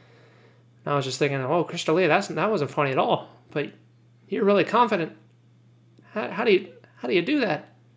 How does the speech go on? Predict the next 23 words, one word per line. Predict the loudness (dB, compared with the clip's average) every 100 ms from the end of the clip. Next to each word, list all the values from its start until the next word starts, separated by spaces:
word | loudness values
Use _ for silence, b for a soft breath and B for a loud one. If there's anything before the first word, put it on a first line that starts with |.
| _ _ _ _ _ _ _ _ _
How | -2
do | 0
you |
do | 2 2
that? | 2
How | 2
do | 0
you |
have | 2 2
that? | 2 2 -2 -6
How | -2
do | 0
you |
grow | 4 4 4
that | 2
five | 2 2
o'clock | 2 2 2
shadow? | 0 0 2 0 -2
It's | -6
not | -2 0
even | 0
a | 0
beard. | 2 4 2